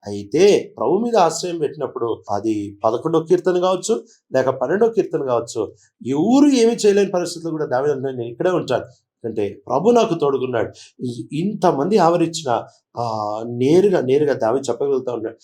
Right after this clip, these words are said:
"నీ మాట మీదే నాకు నమ్మకం, నీ మాట ఉంటే చాలు." కనుక మన జీవితాల్లో మనం కూడా ప్రభు వైపు వస్తే చాలు. చుట్టూ ఎవరున్నా,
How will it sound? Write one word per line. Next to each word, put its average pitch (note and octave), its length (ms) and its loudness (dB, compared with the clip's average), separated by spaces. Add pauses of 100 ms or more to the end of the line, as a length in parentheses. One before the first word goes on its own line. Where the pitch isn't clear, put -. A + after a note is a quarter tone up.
(200)
"నీ F3+ 140 4
మాట F3+ 320 4
మీదే A#3+ 240 2
నాకు A#3+ 200 0
నమ్మకం, C#3 420 -4 (460)
నీ A#2 160 -4
మాట A2+ 320 0
ఉంటే C3+ 220 -2
చాలు." - 400 -6 (440)
కనుక - 220 0 (320)
మన A#2+ 380 -4
జీవితాల్లో A#2 720 -2 (300)
మనం A#2+ 220 0
కూడా A#2+ 220 0 (200)
ప్రభు C3+ 420 2
వైపు G#3+ 200 2
వస్తే F#3 220 0
చాలు. A#2 300 -2 (400)
చుట్టూ E3 200 2
ఎవరున్నా, F3+ 920 2